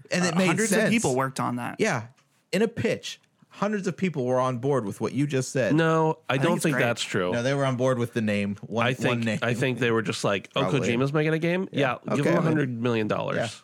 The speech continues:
Speaker 3: And then
Speaker 1: Oh, it's
Speaker 3: afterwards, when he was like, "Here's, I'm gonna have this baby <laughs> thing," and they're like, "What did you just say?"
Speaker 1: Yeah. <laughs> It's,
Speaker 2: Yeah.
Speaker 1: it's so funny.
Speaker 2: Guys, let's talk about Google Stadia. Launch titles.
Speaker 3: Wait, what's, what's that?
Speaker 1: Twelve of them.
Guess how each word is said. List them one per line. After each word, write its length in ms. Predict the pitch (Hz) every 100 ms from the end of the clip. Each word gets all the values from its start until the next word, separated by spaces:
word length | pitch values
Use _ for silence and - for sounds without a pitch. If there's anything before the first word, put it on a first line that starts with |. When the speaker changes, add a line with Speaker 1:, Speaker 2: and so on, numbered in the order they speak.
| _ - - - 131
Speaker 3:
And 80 |
then 100 | 143 143
Speaker 1:
Oh, 20 |
it's 140 | 123
Speaker 3:
afterwards, 520 | 127 139 165 151 160 151
when 80 | 139
he 60 |
was 120 | 127 120
like, 140 | 113
"Here's, 320 | 170 339 233 -
I'm 120 | - 285
gonna 220 | 359 170
have 180 | 165 160
this 160 | 123
baby 540 | 107 113 123 113 90 78 - -
<laughs> 300 | - - -
thing," 340 | 156 123 95 87
and 100 | 104
they're 100 | 113
like, 200 | 98 90 - _
"What 380 | 98 113 - -
did 160 | 143 139
you 80 |
just 200 | 156 170
say?" 260 | 170 165 190 - _ -
Speaker 1:
Yeah. 220 | 151 - 135
<laughs> 60 | - - -
It's, 360 | 151 - - - - -
Speaker 2:
Yeah. 240 | - 120 139 - - - -
Speaker 1:
it's 120 | - -
so 100 | -
funny. 340 | - - 92 - - - - _ _
Speaker 2:
Guys, 280 | 151 135 131
let's 140 | 170
talk 100 | 285
about 200 | 262 151
Google 180 | 160 143
Stadia. 420 | - 147 139 120 - - _ _ _ _ _
Launch 320 | 165 202 226 -
titles. 380 | 170 131 120
Speaker 3:
Wait, 80 | 170
what's, 340 | 135 156 - -
what's 160 | -
that? 260 | 147 233 - 165 - -
Speaker 1:
Twelve 300 | 202 208
of 60 |
them. 20 | 147